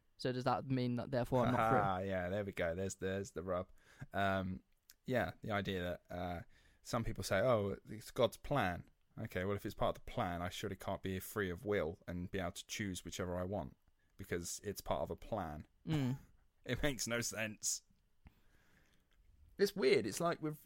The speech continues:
Speaker 2: it's like with
Speaker 1: So
Speaker 2: religion.
Speaker 1: is
Speaker 2: If you just sit back for five minutes and just think about it, it's a load of crap.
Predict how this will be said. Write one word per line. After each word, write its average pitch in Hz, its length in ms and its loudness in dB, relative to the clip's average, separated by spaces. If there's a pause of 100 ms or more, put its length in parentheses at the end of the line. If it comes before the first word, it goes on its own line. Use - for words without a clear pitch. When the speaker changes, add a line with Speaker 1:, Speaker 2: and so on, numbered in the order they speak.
Speaker 2:
it's 165 160 2
like 208 220 4
with 170 120 0
Speaker 1:
So 175 100 6
Speaker 2:
religion. 170 280 6
Speaker 1:
is 196 100 4
Speaker 2:
If - 40 -8
you 156 80 -4
just 196 180 0
sit - 220 2
back - 200 0
for 113 120 0
five 87 260 0
minutes 78 380 -6
and 95 100 -4
just 95 200 -6
think 123 220 -2
about - 260 -4
it, - 240 -6
it's 120 160 -4
a - 20 0
load 143 140 4
of 139 120 -2
crap. - 400 -10